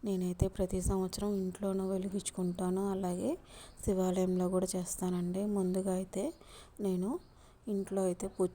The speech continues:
చేసుకున్నాను, మూడు వందల అరవై ఐదు ఒత్తులు పెట్టుకొని శివుడి ముందు. అలాగే మళ్ళీ తులసి కోట కు-, వద్ద కూడా చేశానండి. ఎందుకంటే మనం ఎప్పుడైనా తులసి కోట దగ్గర చేయకపోయినా ఈ కార్తీక మాసంలో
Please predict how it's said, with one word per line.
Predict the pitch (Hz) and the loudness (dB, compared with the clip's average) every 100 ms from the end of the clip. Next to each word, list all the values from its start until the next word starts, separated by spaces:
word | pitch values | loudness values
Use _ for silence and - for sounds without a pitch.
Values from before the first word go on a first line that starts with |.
| 190 | 0
చేసుకున్నాను, | 175 - 185 175 175 175 202 190 | 0 -2 -2 0 0 -2 0 0
మూడు | 185 185 | 2 0
వందల | 180 180 180 175 | 2 2 2 2
అరవై | 180 175 | 2 0
ఐదు | 175 175 | 0 -2
ఒత్తులు | 170 180 185 | -4 -6 -4
పెట్టుకొని | 175 - - 175 175 233 302 - | -4 -4 -10 -8 -4 -4 -4 -2
శివుడి | 190 185 185 180 | 0 0 0 0
ముందు. | 175 185 269 381 - - - - - 208 | 0 0 0 -2 -6 -20 -20 -20 -12 -4
అలాగే | 185 180 190 190 | -2 -2 0 -2
మళ్ళీ | 185 185 190 - - - - - | 0 0 -4 -4 -20 -18 -16 -4
తులసి | 190 185 196 - | 0 0 -2 -2
కోట | 190 185 - | -2 -2 -8
కు-, | - - 196 | -12 -8 -4
వద్ద | 185 185 180 | -2 0 2
కూడా | 190 196 185 | 2 2 0
చేశానండి. | 175 180 175 175 175 180 185 | 2 2 2 2 0 0 0
ఎందుకంటే | 185 185 190 180 180 196 247 - - - - 190 | -2 -4 -2 0 0 -2 -2 -6 -16 -16 -6 0
మనం | 180 190 190 | 2 2 0
ఎప్పుడైనా | 180 185 185 185 190 190 | 0 0 2 2 2 2
తులసి | 185 180 - | 2 0 -2
కోట | 190 185 190 | -6 -4 -4
దగ్గర | 175 185 185 185 | -4 -4 -2 -2
చేయకపోయినా | 180 180 180 180 185 269 - - - - | -2 -4 -4 -2 -2 -4 -8 -14 -12 -4
ఈ | 196 196 | -2 2
కార్తీక | 180 - - 190 185 | 0 2 0 2 0
మాసంలో | 185 185 180 185 | 2 2 2 2